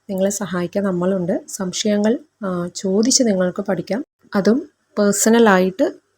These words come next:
നിങ്ങളുടെ സൗകര്യമനുസരിച്ച്. അപ്പോൾ ചേരാൻ താല്പര്യമുണ്ടെങ്കിൽ താഴെ കാണുന്ന ഈ നമ്പറുമായിട്ട് ബന്ധപ്പെടുക. ഡബിൾ എയ്റ്റ് നയൻ വൺ സെവൻ ഡബിൾ എയ്റ്റ് ഡബിൾ സെവൻ എയ്റ്റ്. ഓക്കെ, നമുക്ക് ക്ലാസ്സിലോട്ട് പോകാം.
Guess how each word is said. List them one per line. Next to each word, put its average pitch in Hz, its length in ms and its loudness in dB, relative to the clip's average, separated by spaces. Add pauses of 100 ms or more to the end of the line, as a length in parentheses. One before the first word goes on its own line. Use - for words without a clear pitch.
നിങ്ങളുടെ 208 420 2
സൗകര്യമനുസരിച്ച്. 185 1120 0
അപ്പോൾ - 480 -8
ചേരാൻ 185 500 -4
താല്പര്യമുണ്ടെങ്കിൽ 208 920 0 (480)
താഴെ 220 180 4
കാണുന്ന 220 280 2
ഈ 214 200 4
നമ്പറുമായിട്ട് 180 760 0 (160)
ബന്ധപ്പെടുക. 170 480 -2 (280)
ഡബിൾ 180 220 0
എയ്റ്റ് 185 220 -2
നയൻ 185 240 2
വൺ 285 160 -2
സെവൻ 214 500 0
ഡബിൾ 180 200 0
എയ്റ്റ് 190 240 -4
ഡബിൾ 208 200 0
സെവൻ 165 360 0
എയ്റ്റ്. 160 300 -6 (560)
ഓക്കെ, 220 160 2
നമുക്ക് 214 360 2 (100)
ക്ലാസ്സിലോട്ട് 208 480 2
പോകാം. 175 400 0